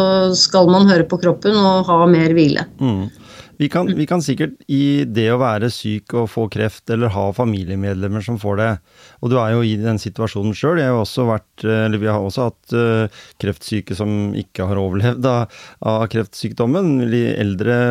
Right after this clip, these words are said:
Speaker 2: personer i fam-, min familie også. Eh, allikevel, da, så tenker jeg, eh, hvis du møter andre, den dialogen du har, jeg vet at noen s-, sier, og jeg sa det her i stad også, dette her med,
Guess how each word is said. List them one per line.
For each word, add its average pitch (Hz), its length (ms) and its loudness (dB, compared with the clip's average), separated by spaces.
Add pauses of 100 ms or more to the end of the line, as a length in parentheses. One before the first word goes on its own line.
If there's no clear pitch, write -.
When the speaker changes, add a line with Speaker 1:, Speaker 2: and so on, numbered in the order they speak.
Speaker 2:
personer 127 480 0
i 135 80 2
fam-, 123 300 0
min 101 200 0
familie 104 380 0
også. 196 400 -4 (220)
Eh, 131 480 2 (380)
allikevel, 151 540 0
da, 151 80 0
så 156 100 -6
tenker 127 300 0
jeg, 127 240 2 (300)
eh, 131 340 0 (140)
hvis 123 320 -2 (160)
du 147 120 0
møter 127 640 0
andre, 107 520 0 (440)
den 120 160 2
dialogen 104 720 0
du 123 120 0
har, 101 340 0 (440)
jeg 131 120 -2
vet 113 240 -2
at 123 80 -2
noen 123 240 0
s-, - 300 -10 (320)
sier, 110 400 -2
og 113 100 2
jeg 113 80 -2
sa 101 140 -2
det 104 140 0
her 110 100 -2
i - 80 -8
stad 98 240 0
også, 143 220 0 (180)
dette 120 320 -2
her 101 160 0
med, 113 240 0